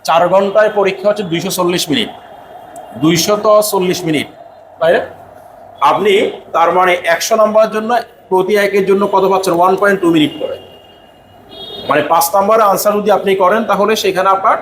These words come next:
ছয় মিনিট করে আপনার সময় থাকবে হাতে। এই ক্ষেত্রে প্রথম দুই একটা আনসার অবশ্যই সাত মিনিটও যেতে পারে, প্রথম তিন চারটা প্রশ্নের আনসার, কিন্তু পরেরগুলো আপনি অবশ্যই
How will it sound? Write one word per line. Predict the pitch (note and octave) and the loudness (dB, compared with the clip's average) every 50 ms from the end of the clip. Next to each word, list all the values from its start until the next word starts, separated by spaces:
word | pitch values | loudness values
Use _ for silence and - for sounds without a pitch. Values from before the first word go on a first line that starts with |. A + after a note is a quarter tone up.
| - - | -6 -8
ছয় | - - F3 E3+ E3 | -4 -2 0 2 2
মিনিট | E3 E3 E3 D#3+ E3 E3 | 2 2 2 0 0 -2
করে | F3+ F3 E3+ | 0 0 0
আপনার | D#3 D#3 D3+ D3 C#3+ C#3 C#3 - - - - - - | 0 0 2 2 2 2 0 -4 -10 -18 -20 -20 -10
সময় | - - C3 C3 | -2 0 0 2
থাকবে | A#2+ A#2 A2+ G2+ A2 | 2 0 -4 -4 -4
হাতে। | G#2 G2 - - F#2+ - - - - - - - - - - - - - - - - - | -4 -4 -6 -6 -12 -18 -20 -20 -20 -20 -20 -20 -20 -20 -20 -20 -20 -20 -20 -20 -8 -2
এই | D3+ E3 | -2 0
ক্ষেত্রে | D#3+ F#3+ G3+ A3 G#3+ | 2 2 0 0 0
প্রথম | - G3 F3+ F3+ F#3 A3+ A#3+ A#3 A#3 | 2 2 2 2 2 2 2 2 2
দুই | G3+ A#3 A#3 | 2 2 2
একটা | A#3 A3+ A3+ B3+ A3 | 2 2 2 2 2
আনসার | F#3 F3+ - - G#3+ F#3+ | 2 2 2 2 2 2
অবশ্যই | F3+ F#3 F#3+ F#3+ - A3+ A#3+ C4+ - - - | 4 2 2 0 0 0 -2 -2 -2 -6 -8
সাত | - - F3+ F3 - - - | -6 -2 -2 -2 -2 -2 -2
মিনিটও | E3+ E3+ E3 E3+ F3 D#3+ D3+ | 0 0 0 0 0 0 0
যেতে | D3+ - | 0 -2
পারে, | - - G#2 - - - - - - - - - - - - - - - - - - - - - - - - - - - - - - - - - - - - - | -2 -2 -4 -4 -6 -10 -14 -16 -18 -16 -16 -16 -16 -16 -18 -18 -20 -20 -20 -20 -20 -18 -18 -18 -18 -20 -20 -20 -20 -20 -20 -20 -20 -20 -20 -20 -20 -20 -20 -2
প্রথম | - E3 E3+ E3+ - G#3 G#3+ A3 A3+ C4 F#4+ F#4 - - - - | 2 2 2 4 6 6 6 6 6 4 -2 -6 -8 -12 -6 -2
তিন | G3 F#3+ F#3 F#3 | 0 0 0 0
চারটা | F#3+ F#3 F#3 F#3 F3 | 0 0 0 0 0
প্রশ্নের | E3 D3+ C#3 - - C#3 B2+ - - - - - - | 0 0 -2 -2 -4 -6 -6 -8 -8 -14 -18 -14 -4
আনসার, | - C#3 C3 B2+ - - G2+ G2+ | -2 0 0 0 0 0 -2 0
কিন্তু | - C3+ C#3+ D3 | 0 -2 -2 0
পরেরগুলো | - D3 D3 D3+ D#3+ E3 E3 F#3+ G#3+ G#3+ | 2 2 2 4 4 2 2 4 4 4
আপনি | F#3+ - - F#3 | 2 2 2 0
অবশ্যই | D#3 C#3+ D3 E3 D#3 - - C4+ - | 0 0 0 -2 -2 0 -2 -2 -2